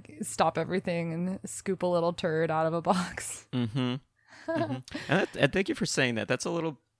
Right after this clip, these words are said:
Speaker 2: pet peeve of mine. And now this is part of the show where I talk about pet peeves in games.
Speaker 1: Meow.
Speaker 2: More games aren't realistic.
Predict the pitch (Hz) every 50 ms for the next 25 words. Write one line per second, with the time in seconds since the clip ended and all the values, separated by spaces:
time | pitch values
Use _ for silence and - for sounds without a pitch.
0 | _ _ - - - - - _ - - 117 113 104 104 104 98 - 110 104 104
1 | 104 104 104 104 98 104 101 104 - 117 - - 117 - - _ - _ - 123
2 | 113 104 - 113 - 117 104 95 101 98 98 - - - 107 - - 113 92 92
3 | - _ _ _ - - - - - _ - - 117 107 101 92 - - 107 101
4 | - - 113 107 101 98 92 95 104 - - - - - - - - - - -
5 | - - - - - _ - 226 277 349 392 381 349 311 247 214 185 _ _ _
6 | _ _ _ _ _ _ _ _ _ 120 117 120 - 151 175 208 226 240 240 240
7 | 240 226 190 156 - _ _ _ _ _ _ _ _ _ _ _ _ _ _ _
8 | _ - 98 - 127 135 139 123 107 98 104 98 101 110 120 - - - - -
9 | - _ _ _ _ _ _ _ _ _ _ _ _ - _ _ - 123 131 151
10 | 160 151 - 127 127 127 120 110 98 90 107 113 - - - - 104 104 - _
11 | - - -